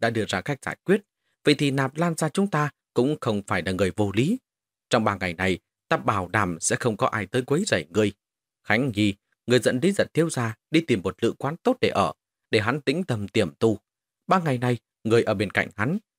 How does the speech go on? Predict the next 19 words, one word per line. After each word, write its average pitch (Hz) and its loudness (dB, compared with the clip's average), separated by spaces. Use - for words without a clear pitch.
có 202 4
dặn 147 -2
dò 98 0
gì 101 0
thì 101 -2
làm, 92 0
đừng 127 4
để 120 4
người 107 2
khác 202 -4
nói 160 0
sau 120 -2
lưng 110 2
là 120 4
Nạp 120 -2
Lan 160 0
gia 156 0
chúng 196 -2
ta 156 2